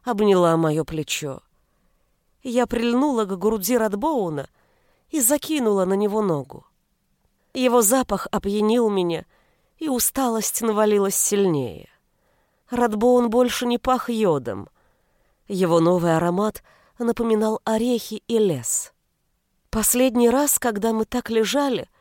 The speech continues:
ты был при смерти», вспомнила я, устраиваясь поудобнее. «Не делай так больше». Его грудь перестала вздыматься.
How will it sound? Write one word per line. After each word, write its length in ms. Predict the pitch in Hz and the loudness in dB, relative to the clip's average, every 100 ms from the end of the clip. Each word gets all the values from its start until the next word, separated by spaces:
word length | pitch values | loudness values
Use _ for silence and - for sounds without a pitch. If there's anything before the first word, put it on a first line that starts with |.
| _ _ _ _ - | _ _ _ _ -4
ты 120 | 233 | -2
был 240 | 196 226 | 2 0
при 240 | - 240 254 | 0 0 0
смерти», 600 | - 208 180 - - - _ _ _ _ _ _ _ | 0 -2 -4 -6 -12 -14 _ _ _ _ _ _ _
вспомнила 680 | - - - 277 269 208 180 | -4 -2 2 2 2 2 0
я, 240 | 160 156 - _ _ | -2 -4 -10 _ _
устраиваясь 840 | 269 - 311 254 180 143 156 165 | -4 -2 0 0 0 0 -2 -4
поудобнее. 800 | - 220 208 185 147 131 107 - _ _ _ _ _ _ _ _ _ _ _ | -4 -4 0 -2 -2 -10 -14 -18 _ _ _ _ _ _ _ _ _ _ _
«Не 200 | 302 262 | 0 2
делай 380 | 196 208 175 139 | 4 4 4 0
так 240 | - 139 135 | -4 -8 -8
больше». 460 | 135 123 - - _ _ _ _ _ _ _ _ _ _ | -8 -8 -10 -12 _ _ _ _ _ _ _ _ _ _
Его 280 | 214 226 233 | 0 2 4
грудь 320 | 233 269 - | 2 2 0
перестала 540 | 247 240 - 240 233 | -2 -2 0 -2 0
вздыматься. 800 | 208 180 214 170 131 - - - | -2 0 2 2 -2 -4 -6 -8